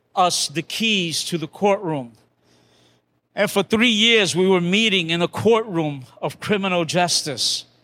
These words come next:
And I was giving Bible studies, and then there were other Christians that were mature enough to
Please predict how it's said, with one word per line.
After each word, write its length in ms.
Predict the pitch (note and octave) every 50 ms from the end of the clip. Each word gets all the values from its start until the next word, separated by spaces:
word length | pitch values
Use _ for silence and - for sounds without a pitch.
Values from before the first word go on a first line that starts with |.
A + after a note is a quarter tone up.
| _ _ _ _ _ _ _ _ _ _ _ _ _ _ _ _ _ _ _
And 360 | F#3+ G3+ F#3+ F#3 F#3 F3+ F3+ -
I 120 | - F3 F#3
was 180 | E3+ F3 D3
giving 280 | - G#3+ A3 G#3 A3 G3
Bible 360 | D#3+ F#3+ G3+ G#3+ G#3 F#3+ G3
studies, 420 | - - - F#3+ E3+ D#3+ D#3 D3+ C#3+
and 160 | D#3+ D#3 E3
then 140 | F#3+ G3+ F#3+
there 100 | G3 F#3
were 140 | F3 F#3
other 200 | G#3 G3+ G3 G#3
Christians 540 | G3 - - G3+ F#3 - - - F3 D3+ B2+ A#2+
that 200 | E3 D#3+ E3 F3
were 180 | D#3+ E3+ E3+
mature 480 | D#3 D3 D#3 - - - - A#3 A3 G#3
enough 260 | F#3+ E3 E3+ E3 -
to 200 | - - E3+ D3+